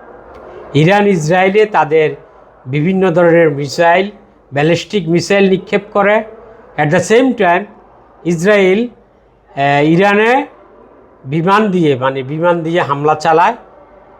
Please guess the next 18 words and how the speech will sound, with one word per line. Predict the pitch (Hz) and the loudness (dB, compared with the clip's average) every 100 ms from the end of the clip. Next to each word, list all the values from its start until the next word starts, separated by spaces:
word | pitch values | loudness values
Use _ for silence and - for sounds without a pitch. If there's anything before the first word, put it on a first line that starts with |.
| - - - 135 | -20 -20 -10 -4
এবং | 135 160 143 170 208 - - - - - | 0 2 2 0 -4 -16 -20 -20 -16 -6
ইসরায়েল | 160 165 240 269 | -4 0 2 2
যেখানে | 240 233 226 240 214 | 0 0 2 2 2
বিভিন্ন | 180 175 202 214 | -2 -6 -4 -4
দেশের, | 185 175 - 180 135 | -2 -2 -2 -2 0
আরব | 135 151 143 | 0 0 -2
বিভিন্ন | 143 151 175 180 | -4 -2 -2 -2
দেশের, | 160 151 180 147 165 | -2 -2 -2 -2 -2
আহ, | - - - - - - - 131 135 135 | -6 -20 -20 -20 -20 -16 -2 2 2 2
আকাশপথ | 143 196 - 202 175 | 0 -2 -2 -6 -4
ব্যবহার | 156 165 156 165 | -2 -2 0 0
করে, | 160 175 170 185 | 0 0 2 0
আহ, | 196 - - - - - - - 139 143 143 131 | -2 -14 -20 -20 -20 -20 -20 -8 -2 0 0 0
বিমান | 165 180 214 208 | 0 2 2 0
দিয়ে | 185 175 165 151 160 - 147 | 0 0 2 2 0 -6 -6
ইরানে | 170 208 220 | -2 0 2
হামলা | 190 196 196 | 0 0 -2
চালায়, | 196 202 202 240 | 0 0 2 0